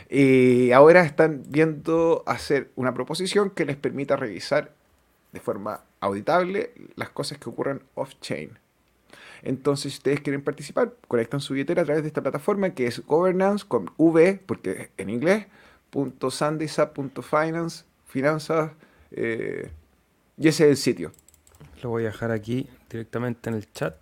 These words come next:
Speaker 2: para que puedan revisarlo. Te bajé un poquito el volumen, Rodri, porque parece que estás con el micrófono bien cerca, lo que es bastante positivo. Cuéntenos ahí en la audiencia si quedamos bien nivelados, porque yo siempre le subo un poquito a Rodri para que estemos parejos, pero ahora tiene el micro-,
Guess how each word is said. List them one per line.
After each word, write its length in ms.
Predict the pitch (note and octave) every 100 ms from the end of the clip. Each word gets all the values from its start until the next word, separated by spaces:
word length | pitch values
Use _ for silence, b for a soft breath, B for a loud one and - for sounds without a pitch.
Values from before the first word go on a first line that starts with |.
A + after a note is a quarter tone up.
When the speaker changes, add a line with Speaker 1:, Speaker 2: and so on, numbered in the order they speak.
| _
Speaker 2:
para 180 | A2 A2
que 80 | G#2+
puedan 300 | G#2+ A2 G#2
revisarlo. 640 | - A2+ - B2 C3 D3 - b b b b b _
Te 80 | C3+
bajé 180 | -
un 80 | F3
poquito 220 | E3+ F3
el 60 | F3+
volumen, 300 | D#3 F3+ E3+
Rodri, 220 | F3+ G3
porque 240 | G3+ E3 C#3+
parece 240 | D3+ D3+
que 40 |
estás 200 | C#3 D3
con 120 | - D#3
el 60 |
micrófono 360 | C3+ C#3+ C#3+ C#3
bien 140 | C#3
cerca, 440 | C3+ D#3 - F3 -
lo 140 | B2+
que 100 | A#2
es 60 | B2+
bastante 380 | B2+ D3 C3+ C#3+
positivo. 420 | C3 B2 D3 D#3+
Cuéntenos 540 | D#3 D#3+ D#3 D#3 D3
ahí 160 | C#3 D3+
en 80 | C#3+
la 60 |
audiencia 520 | C3 B2 D3+ D#3+ - D3+
si 180 | C#3+
quedamos 340 | B2+ C3+ C#3+ C3
bien 180 | D3 D3
nivelados, 480 | C#3 B2+ C#3+ F3 F#3+
porque 220 | C#3+ -
yo 60 | C#3
siempre 300 | D3 D3 D#3
le 60 | D3+
subo 180 | E3
un 60 | D3+
poquito 300 | D#3 D#3 D3+
a 20 |
Rodri 260 | D3 D#3+ D#3
para 100 | D3
que 60 |
estemos 580 | C3 - D3 D3 C3+ B2 - _
parejos, 380 | - C#3 D#3 E3+
pero 140 | - C#3
ahora 120 | C#3
tiene 120 | C3+
el 60 | C3
micro-, 240 | B2+ C#3